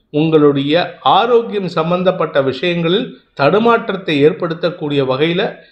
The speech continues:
வெளியூர் பிரயாணங்கள் ஏற்படுவதற்கு வாய்ப்பு இருக்கு. அந்த வெளியூர் பிரயாணங்களில் சற்று கவனத்துடன் இருப்பது நல்லது. எதிர்பாலினத்தவர்களின் அறிமுகம் கிடைத்ததுன்னா அதை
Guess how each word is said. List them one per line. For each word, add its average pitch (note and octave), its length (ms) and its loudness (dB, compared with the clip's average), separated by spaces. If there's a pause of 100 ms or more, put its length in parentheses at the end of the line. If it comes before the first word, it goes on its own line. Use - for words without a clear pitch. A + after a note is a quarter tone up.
(120)
வெளியூர் G#3 540 2
பிரயாணங்கள் E3 720 2
ஏற்படுவதற்கு D3 680 2
வாய்ப்பு C#3 320 2
இருக்கு. C#3 400 -4 (260)
அந்த C#3+ 280 2
வெளியூர் G3+ 540 4
பிரயாணங்களில் E3+ 800 2
சற்று C#3 440 -2
கவனத்துடன் E3+ 640 2
இருப்பது C#3+ 460 0
நல்லது. C3 500 0 (340)
எதிர்பாலினத்தவர்களின் F3+ 1500 0
அறிமுகம் E3 680 2
கிடைத்ததுன்னா D#3+ 840 -2
அதை B2 240 -4